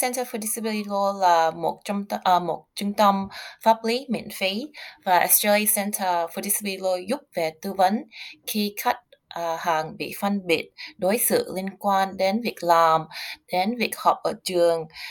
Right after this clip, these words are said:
đến các dịch vụ chỗ ở. Nếu khách hàng không có đủ khả năng trả tiền phạt vì bị tâm thần, ví dụ, à, parking fine, à, chúng tôi có thể giúp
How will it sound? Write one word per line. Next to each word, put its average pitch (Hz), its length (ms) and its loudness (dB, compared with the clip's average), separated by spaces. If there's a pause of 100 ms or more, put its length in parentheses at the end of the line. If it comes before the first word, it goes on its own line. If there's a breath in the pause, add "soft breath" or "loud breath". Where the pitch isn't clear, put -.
(140)
đến 190 220 -2 (460)
các 247 220 2
dịch - 260 -4
vụ 165 300 2 (180)
chỗ 160 120 0 (100)
ở. 107 280 4 (380 loud breath)
Nếu 254 380 2
khách 330 160 0
hàng 175 480 2 (100)
không 214 340 0
có 262 120 2
đủ - 180 -2 (240)
khả - 140 -4
năng 214 420 2 (380 loud breath)
trả 147 260 2 (240)
tiền 170 380 -4 (180)
phạt 160 240 2 (320 loud breath)
vì - 280 -10
bị 170 360 0
tâm 208 200 2
thần, 170 400 2 (340 loud breath)
ví 233 160 -4
dụ, 170 260 2
à, 160 240 -4 (120)
parking 214 400 0
fine, 202 440 0 (580)
à, 170 220 -2
chúng 233 180 -2
tôi 214 200 4
có 214 200 2
thể 196 240 -4
giúp 262 120 0